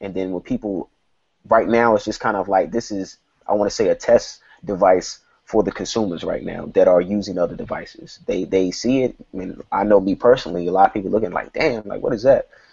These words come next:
And it's kinda like when they look at it, they're like, "Damn, that's a, that's a wide ass phone," but then they look again and like, "Man, that is clean." Like, they actually like the device.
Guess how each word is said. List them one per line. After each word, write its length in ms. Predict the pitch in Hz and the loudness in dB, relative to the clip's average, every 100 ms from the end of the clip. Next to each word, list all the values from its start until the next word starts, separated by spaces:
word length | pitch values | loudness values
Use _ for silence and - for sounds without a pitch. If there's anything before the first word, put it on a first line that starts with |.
| _ _ | _ _
And 240 | 98 107 98 | 2 4 4
it's 100 | - | 2
kinda 200 | 151 139 | 4 4
like 100 | 120 | 4
when 100 | 117 | 4
they 80 | |
look 140 | 120 151 | 6 8
at 80 | 110 | 8
it, 140 | 98 | 8
they're 100 | - | 8
like, 180 | - - | 4 2
"Damn, 200 | 120 135 | 2 2
that's 180 | 135 - | 2 -2
a, 100 | - _ _ | -8 _ _
that's 160 | - | -10
a 40 | 85 | -8
wide 360 | 90 104 117 | 2 6 8
ass 240 | 110 107 - | 8 6 4
phone," 340 | 143 160 135 | 4 4 4
but 160 | 92 - | 0 -4
then 200 | 101 117 | -4 -2
they 160 | 110 | -2
look 200 | 107 123 | 0 -2
again 280 | 95 87 147 | -4 -8 -6
and 80 | 120 | -4
like, 140 | 90 | -4
"Man, 120 | 92 95 | -6 -6
that 160 | 165 | -4
is 120 | - | -6
clean." 420 | - - 175 120 73 | -10 -8 -6 -6 -2
Like, 180 | 101 113 | 0 4
they 160 | 123 | 6
actually 320 | 120 127 120 | 6 4 -4
like 340 | 95 98 131 - | -2 2 2 2
the 80 | 107 | -6
device. 520 | 101 135 135 104 | 0 4 4 2